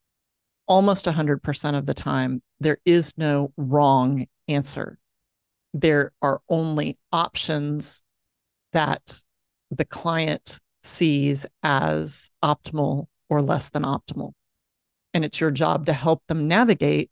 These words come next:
those options that they uncover themselves to choose the one that they think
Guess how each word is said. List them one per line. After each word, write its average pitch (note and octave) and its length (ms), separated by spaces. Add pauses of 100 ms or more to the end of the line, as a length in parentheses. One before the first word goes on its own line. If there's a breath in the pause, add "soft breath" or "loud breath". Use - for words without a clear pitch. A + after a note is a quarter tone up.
those D3+ 240
options C#3+ 720 (460)
that D3+ 280
they E3+ 240
uncover D#3 560
themselves C#3+ 840 (460)
to F3 120
choose E3 440
the E3 120
one D3 540 (120)
that D#3 200
they C#3+ 140
think C#3 300